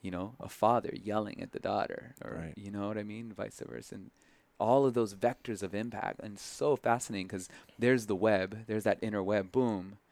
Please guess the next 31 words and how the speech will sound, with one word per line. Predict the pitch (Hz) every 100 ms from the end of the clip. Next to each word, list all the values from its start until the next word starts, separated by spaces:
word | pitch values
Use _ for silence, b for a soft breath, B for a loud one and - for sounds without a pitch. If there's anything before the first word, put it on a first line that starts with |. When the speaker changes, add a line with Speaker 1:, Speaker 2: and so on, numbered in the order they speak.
| b b b b
Speaker 1:
suddenly | 110 107
creating | - 113 110 107
that, | 95 90 90 - _ _ _ _ _
you | 101
know, | 92 90 104 _
chaos | - 123 98 92
in | -
the | -
system. | - 123 - 87
And | 90
so | - 110 98 - b b b b b _ _
there's | 117 113
something | 147 147 143
for, | - 120
in | 131 113 107
just | 123 -
to | 113 -
tie | - 127
it | 117
all, | 110 104
you | 101 101
know, | 98
home | 110 123
for | -
me, | 95 120 110
it's | -
like, | 95 92 _ b b b b b -
I | 101
found | - 131 131
that | 98
vibration | 101 87 82 98 110 - -